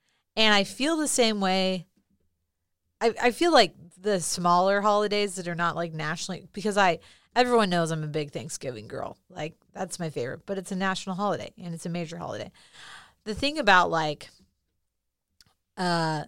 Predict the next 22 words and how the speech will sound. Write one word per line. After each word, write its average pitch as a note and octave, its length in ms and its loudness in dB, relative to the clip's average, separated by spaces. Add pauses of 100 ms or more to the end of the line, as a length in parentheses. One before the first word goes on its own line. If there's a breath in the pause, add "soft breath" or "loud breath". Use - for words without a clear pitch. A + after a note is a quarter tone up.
(260)
Saint G#3 220 0
Patrick's, F3 500 2
Valentine's, E3 1120 -2 (600)
uh, D3+ 440 0
Halloween E3 600 2
are D3 140 -4
all, E3+ 220 0
like, D#3+ 280 -4
have D3+ 200 -10
turned E3+ 260 -6
into D#3+ 260 -10
these, D3+ 260 -6
like, D3 340 -8 (360)
especially A#3+ 500 4
Saint F3 200 -4
Patrick's D3+ 300 -2
Day D3+ 80 -4
and D3 80 -8
Halloween, D3 320 -8
like, C#3+ 160 -10
drinking D#3+ 420 -8
holidays, G#3 600 -2